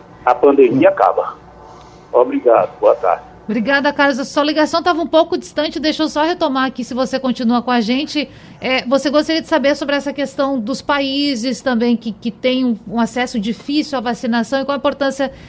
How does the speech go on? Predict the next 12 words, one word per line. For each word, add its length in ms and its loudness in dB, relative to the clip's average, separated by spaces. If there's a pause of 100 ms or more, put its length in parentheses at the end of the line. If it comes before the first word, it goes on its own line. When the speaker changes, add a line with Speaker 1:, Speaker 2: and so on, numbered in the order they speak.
(140)
Speaker 2:
dessa 300 2
imunização, 840 0
é, 220 0
de 100 -4
forma 380 -2
total 420 0
no 100 2
mundo, 400 2
isso, 280 -2
não 80 -2
é, 80 -2
Carlos? 500 -2